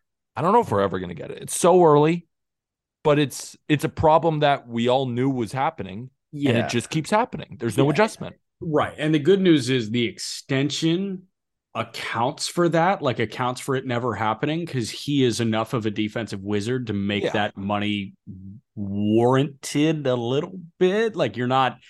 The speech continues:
Speaker 2: totally screwed by it. It, it's kinda the same deal with the Matt Chapman thing that he's gonna get this year. Like, he will get a lot of money. Aram and I were talking about that on a previous episode,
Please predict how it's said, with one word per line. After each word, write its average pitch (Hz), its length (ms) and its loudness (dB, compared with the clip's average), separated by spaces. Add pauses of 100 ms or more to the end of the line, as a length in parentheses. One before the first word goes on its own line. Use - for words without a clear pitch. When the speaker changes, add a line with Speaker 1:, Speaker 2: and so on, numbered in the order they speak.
(480)
Speaker 2:
totally 180 540 -2
screwed 190 540 -4
by 190 220 -2
it. 233 200 -4
It, 180 220 -4
it's - 220 -12
kinda 208 260 -2
the - 60 -6
same 175 220 0
deal 160 140 2
with 147 120 -4
the 135 60 -6
Matt 123 240 -6
Chapman 165 600 -4 (140)
thing 185 260 0
that 180 100 0
he's 160 200 -2
gonna 180 160 0
get 180 180 -2
this 175 220 -4
year. 190 160 0
Like, 170 200 -2 (320)
he 208 160 -2
will 220 220 -2
get 139 260 -2
a 156 60 -2
lot 120 280 -2
of 120 60 -4
money. 107 380 -4
Aram 123 280 -6
and 135 80 -4
I 131 40 -2
were 127 100 -4
talking 135 280 -4
about 135 160 -4
that 131 160 -2
on 131 80 -4
a 113 40 -6
previous 135 420 -4
episode, 151 540 -4